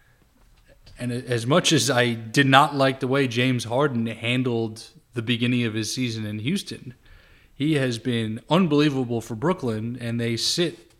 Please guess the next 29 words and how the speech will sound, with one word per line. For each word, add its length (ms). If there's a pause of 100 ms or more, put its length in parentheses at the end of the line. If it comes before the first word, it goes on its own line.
a 60
half 360
a 60
game 220
back 260
of 120
Philly 260
in 100
the 60
standings. 600
I 60
mean, 180
the 80
difference 380
is 140
one 240
in 60
the 60
loss 260
column 320 (160)
right 140
now, 340
and 220
Harden 400
has 180
been 380 (800)
phenomenal. 680
So 500
I, 360